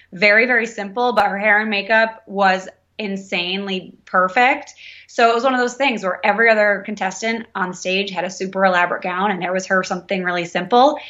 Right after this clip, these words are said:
and her whole look was what, like, really put it over the top. So hair and makeup can really, like, magnify a simple gown. So if you are trying to gauge expenses there, don't feel like you have to get the five thousand dollar gown.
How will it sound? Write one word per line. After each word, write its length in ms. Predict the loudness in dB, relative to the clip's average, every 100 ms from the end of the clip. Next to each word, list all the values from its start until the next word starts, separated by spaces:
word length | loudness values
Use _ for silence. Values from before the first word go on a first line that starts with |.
| -18 -4
and 100 | 0 4
her 140 | 4
whole 280 | 6 4 6
look 240 | 4 2
was 220 | -2 -4 -2
what, 240 | -2 0
like, 140 | -6 -4
really 240 | -2 -2
put 140 | -4
it 40 | -8
over 160 | -10
the 60 | -6
top. 280 | -2 -2 -2
So 140 | -2
hair 160 | 2 4
and 100 | 4
makeup 460 | 4 4 2 2 -6 -20 _
can 180 | -4 -2
really, 220 | 0 0
like, 400 | 0 0 -2 -12 _ _ _ _ _
magnify 520 | 0 2 0 0 2
a 240 | 2 -2
simple 340 | -8 -10 -4 0
gown. 380 | 2 2 0 -6 -14 -20
So 220 | 0 0
if 80 | 2
you 180 | 0 2
are 320 | 4 4 2
trying 220 | 0 -2
to 260 | 0 -4 -4 _ _
gauge 200 | -6 -6
expenses 500 | -4 -4 -4 -8 -6
there, 460 | -2 0 0 -4 -12 _ _
don't 200 | 2 2
feel 120 | 2
like 140 | 0 -2
you 60 |
have 280 | -2 -2 -2
to 120 | -4
get 160 | -4 -4
the 80 | -2
five 260 | 0 0
thousand 280 | -2 -4 -4
dollar 200 | -6 -4
gown. 540 | 0 2 2 0 -6